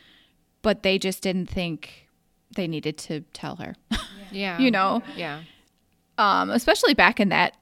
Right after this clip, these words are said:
Speaker 1: era, like, kids were not, like, today it would be this big deal. You know, you sit down and make sure they're okay. And
Speaker 2: Right. Give 'em a present.
Speaker 1: Yeah.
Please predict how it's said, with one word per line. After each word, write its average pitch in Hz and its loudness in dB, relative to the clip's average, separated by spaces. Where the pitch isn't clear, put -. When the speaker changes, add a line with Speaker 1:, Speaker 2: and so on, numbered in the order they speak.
Speaker 1:
era, 175 0
like, 175 -4
kids 185 -6
were 170 -6
not, 156 -4
like, 214 0
today 180 -2
it 151 -4
would 156 -8
be 175 -12
this - -14
big - -12
deal. - -8
You - -8
know, - -10
you 62 -8
sit - -14
down - -14
and - -12
make - -10
sure - -6
they're - -2
okay. - -6
And - -6
Speaker 2:
Right. 160 -14
Give 170 -14
'em 170 -12
a 170 -14
present. 160 -10
Speaker 1:
Yeah. 95 -4